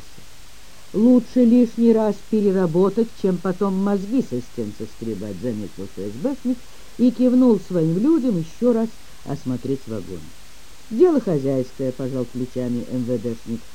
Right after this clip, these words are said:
но обиделся за недоверие к его профессионализму. Хоменко высмотрел в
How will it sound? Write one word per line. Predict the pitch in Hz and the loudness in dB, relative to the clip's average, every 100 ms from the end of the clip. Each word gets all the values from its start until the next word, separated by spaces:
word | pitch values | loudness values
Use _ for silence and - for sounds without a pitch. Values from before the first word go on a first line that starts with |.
| - - | -14 -4
но | 220 262 247 | 4 4 4
обиделся | 190 185 302 233 262 - 262 240 | 2 4 4 4 -2 0 0 0
за | 185 233 | 0 2
недоверие | 233 214 214 208 202 185 | 4 4 4 4 4 2
к | 165 107 | 0 -4
его | 117 139 139 - - - | -2 -2 -4 -12 -14 -10
профессионализму. | 120 - 113 95 90 92 - - - - - - - - - - - - - - | -10 -8 -8 -8 -10 -14 -14 -14 -14 -14 -14 -14 -14 -16 -14 -14 -14 -14 -14 -2
Хоменко | 277 294 330 330 311 311 - | 6 8 8 6 6 6 4
высмотрел | 240 311 294 262 269 262 | 6 6 6 6 4 4
в | 254 | 2